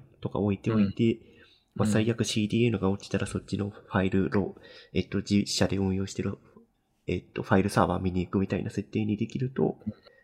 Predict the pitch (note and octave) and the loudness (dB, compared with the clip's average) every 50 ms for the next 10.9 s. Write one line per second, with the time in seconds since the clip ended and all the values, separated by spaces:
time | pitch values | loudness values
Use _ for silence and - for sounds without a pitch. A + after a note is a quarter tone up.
0 | _ _ _ _ - - A2 G#2 G2+ G2 - G2 - G2 F#2+ G2 G2 F#2 - D#2+ | _ _ _ _ -4 -2 0 0 0 2 0 0 2 4 2 2 2 2 0 -2
1 | D#2 - - - - F2+ F2+ F2+ - F2 F2 F2 - - - G2+ F2+ - - - | -2 -2 -4 -4 -4 -4 -4 -2 -2 -2 -4 -4 -4 -4 -4 -4 -4 -4 -4 -6
2 | A#1+ - - - - - - - - - - A2 A2 E2+ G#1+ - - - _ - | -6 -6 -8 -10 -10 -8 -6 -8 -6 -4 -2 0 0 2 0 -2 -6 -8 _ -4
3 | - - - - - - - - B2 C3 C3 - - _ _ - A2 G#2+ G2+ F#2+ | -4 -2 0 -2 0 0 -2 -4 -6 -6 -8 -10 -14 _ _ -4 -2 -2 0 0
4 | F2+ F2+ F#2 G2 G#2+ A2+ A#2 A#2+ A#2+ A#2+ - G#2 G2+ G2 G2 F#2 F#2 F#2 G2 G2+ | -2 -4 -2 0 2 2 2 0 -2 -4 -6 -6 -4 -4 -4 -6 -8 -6 -4 -2
5 | G#2 G#2+ A2 A2+ B2 - - _ _ _ _ _ _ _ _ _ _ _ _ - | -2 -2 -2 -4 -6 -10 -14 _ _ _ _ _ _ _ _ _ _ _ _ -4
6 | B2+ - - - G2 F#2+ G2 G#2 A#2 A2+ A#2 A#2 A#2+ A#2 A#2 A2+ G#2+ - - A2+ | -4 -2 -2 -2 -2 -2 0 0 0 0 0 0 0 2 2 0 0 0 -2 -2
7 | - - A#2+ B2+ C3 C3 C3 C3 C3 B2+ B2 A#2+ A2+ A2 A#2+ A#2+ A#2 A2+ A#2 A#2 | -2 -2 -2 0 2 2 2 2 2 2 2 2 2 2 2 2 2 2 0 0
8 | - G2 D#2+ - - F#2 F#2+ - - - - - - - - - - _ _ _ | 0 -2 -2 -2 -2 -4 -6 -6 -8 -8 -6 -4 -4 -4 -6 -8 -16 _ _ _
9 | _ - - - - G2+ G#2+ - - A2 G#2 G#2 G2 F#2+ F#2+ F#2 F2 F2+ - G2+ | _ -20 -14 -8 -6 -6 -4 -2 0 0 2 2 0 -2 -2 -4 -4 -2 0 0
10 | F2+ F2+ F#2 F#2 F2 F2+ - - B2 - - - F#2 - G#2 G2+ - - | 0 0 0 0 -2 -2 -4 -8 -10 -8 -6 -6 -4 -2 -2 -2 -2 -4